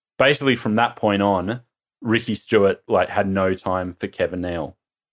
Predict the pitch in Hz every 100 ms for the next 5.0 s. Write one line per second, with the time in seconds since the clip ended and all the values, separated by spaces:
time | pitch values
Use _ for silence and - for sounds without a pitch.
0 | _ _ 160 151 170 190 190 175 147 135
1 | 139 139 139 - 117 113 107 104 - _
2 | _ - 135 127 117 117 120 107 107 98
3 | _ 110 107 107 - 107 98 101 104 101
4 | 101 - 92 92 _ _ _ _ _